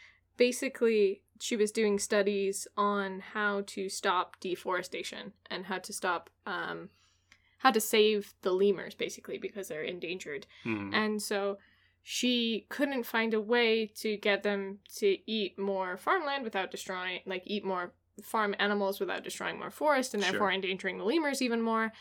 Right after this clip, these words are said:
Speaker 1: So she tried to ask them, like, "What else besides, you know, chicken and these endangered animals do you enjoy eating?" And along with pork and chicken, she heard about something called, uh, secondry.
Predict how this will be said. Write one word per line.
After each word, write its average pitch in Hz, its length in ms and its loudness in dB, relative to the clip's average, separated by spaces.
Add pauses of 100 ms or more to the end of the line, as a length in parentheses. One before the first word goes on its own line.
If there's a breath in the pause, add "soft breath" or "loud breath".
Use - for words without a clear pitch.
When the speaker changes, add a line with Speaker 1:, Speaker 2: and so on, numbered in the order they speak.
(240 soft breath)
Speaker 1:
So 233 260 2
she 220 160 -4
tried 233 220 0
to 233 80 0
ask 202 240 2
them, 202 140 -4
like, 175 240 -8
"What 262 180 0
else 247 300 4
besides, 202 680 -4 (300)
you 196 120 -2
know, 185 160 -6 (240)
chicken 320 640 2 (120)
and 190 340 -2 (220)
these 208 260 -2
endangered 202 440 0
animals 330 560 6
do 233 120 -2
you 233 120 2
enjoy 214 340 2
eating?" 233 520 0 (380 soft breath)
And 214 440 0 (440 soft breath)
along 233 320 4
with 359 180 2
pork 254 200 4
and 277 120 -6
chicken, 180 500 -4 (100)
she 254 280 0
heard 247 240 6 (180)
about 220 280 2
something 233 280 -2
called, 202 320 0 (260)
uh, 190 280 -4
secondry. 240 800 0